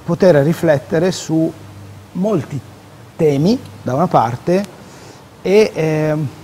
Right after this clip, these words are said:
molte competenze, può essere utilizzato per allenare delle competenze, quelle che vengono chiamate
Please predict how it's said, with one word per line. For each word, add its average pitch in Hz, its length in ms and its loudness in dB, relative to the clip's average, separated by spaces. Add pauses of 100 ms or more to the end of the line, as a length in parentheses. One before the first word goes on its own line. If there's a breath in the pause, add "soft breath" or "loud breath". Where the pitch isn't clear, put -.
(1120 loud breath)
molte 208 300 2
competenze, 143 880 0
può 151 120 -2
essere 135 300 -2 (160)
utilizzato 147 800 -2
per 147 500 -2 (100)
allenare 156 760 2 (380 loud breath)
delle 135 220 0
competenze, 113 800 -4 (840)
quelle 175 220 2
che 160 80 4
vengono 165 320 4
chiamate 147 960 0